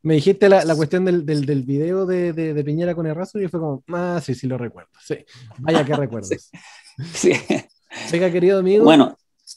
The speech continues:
Speaker 2: mm.
Speaker 1: se no-, se nos está acabando el tiempo de la entrevista, quiero, mm, eh, que, que aprovechemos este último, este último instante, porque claro, ya, ya hemos tocado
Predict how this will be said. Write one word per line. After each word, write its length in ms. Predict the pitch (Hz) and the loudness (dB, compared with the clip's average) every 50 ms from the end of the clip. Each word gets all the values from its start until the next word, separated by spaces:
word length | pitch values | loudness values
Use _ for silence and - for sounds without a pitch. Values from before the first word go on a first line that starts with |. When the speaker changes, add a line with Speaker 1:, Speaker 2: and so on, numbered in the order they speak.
| _ - | _ 4
Speaker 2:
mm. 160 | - 139 131 | 6 6 6
Speaker 1:
se 80 | 196 165 | 6 4
no-, 160 | 170 170 - | 0 -2 -4
se 160 | - 135 160 151 | -8 -8 -4 -2
nos 120 | 151 151 | -2 -2
está 180 | 151 139 - 190 | -2 0 -2 -2
acabando 400 | 190 202 196 190 196 208 208 196 | 0 0 0 0 0 0 -2 -2
el 80 | 180 147 | -2 -2
tiempo 300 | 185 185 185 180 190 185 | -2 -4 -2 -2 -2 -2
de 60 | 180 | -2
la 60 | 175 | -2
entrevista, 480 | 170 156 165 147 120 113 117 - 139 135 | -2 -4 -4 -4 -4 -4 -6 -8 -10 -6
quiero, 560 | 135 143 147 156 156 160 156 156 156 151 143 143 | -4 -2 0 0 0 0 0 0 0 0 0 0
mm, 280 | 139 139 135 131 131 127 | 0 -2 -2 -2 -4 -4
eh, 380 | - 131 131 131 123 123 120 - _ - | -4 -4 -2 -2 -2 -4 -6 -6 _ -4
que, 180 | 143 127 117 | -4 -4 -2
que 100 | 113 - 131 | -4 -6 -6
aprovechemos 500 | 113 131 127 123 - 160 160 165 165 165 | -4 -4 -6 -4 -4 -4 -4 -4 -4 -6
este 160 | 147 - 165 | -4 -4 -4
último, 500 | 170 156 - 175 175 170 170 165 165 127 | -4 -2 -2 -2 -2 0 -2 -2 -2 -4
este 380 | 143 143 - 156 151 147 147 | -6 -6 -4 -2 -2 0 0
último 480 | 151 156 147 143 165 165 165 165 160 160 | 0 -2 -4 -4 -4 -4 -2 -2 -2 0
instante, 640 | 151 147 139 - - 175 170 170 - - 196 220 _ _ - - - _ _ _ _ _ | 0 -2 -2 -2 -2 -2 -2 -4 -4 -6 -8 -8 _ _ -20 -20 -20 _ _ _ _ _
porque 220 | - 147 139 151 160 | -6 -4 -4 -2 -2
claro, 320 | 214 262 214 139 113 101 - _ | 0 0 0 -2 -4 -8 -10 _
ya, 240 | - 143 151 156 156 | -8 -4 -4 -2 -2
ya 140 | 147 151 156 | 0 0 0
hemos 200 | 165 175 165 - | 0 0 -2 -2
tocado 480 | 170 151 160 170 180 180 180 170 160 | -4 -2 0 0 0 0 0 -2 -4